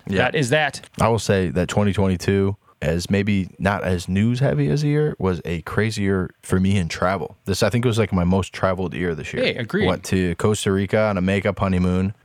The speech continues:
Speaker 1: Vegas two different times, one time for work, one time for, uh, Mister Rager's bachelor party,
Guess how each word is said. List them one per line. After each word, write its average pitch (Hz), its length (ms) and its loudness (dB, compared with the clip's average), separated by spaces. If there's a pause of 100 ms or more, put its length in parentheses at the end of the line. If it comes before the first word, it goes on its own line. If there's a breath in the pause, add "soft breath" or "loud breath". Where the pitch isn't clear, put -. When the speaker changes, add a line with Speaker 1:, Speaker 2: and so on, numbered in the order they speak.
Speaker 1:
Vegas 104 440 0
two 107 180 0
different 98 300 -2
times, 98 420 0
one 98 160 0
time 98 220 0
for 101 120 -2
work, 98 280 0
one 92 140 0
time 95 200 0
for, 90 520 -2
uh, 87 280 -4
Mister 92 260 -2
Rager's 90 360 0
bachelor 87 400 0
party, 87 400 0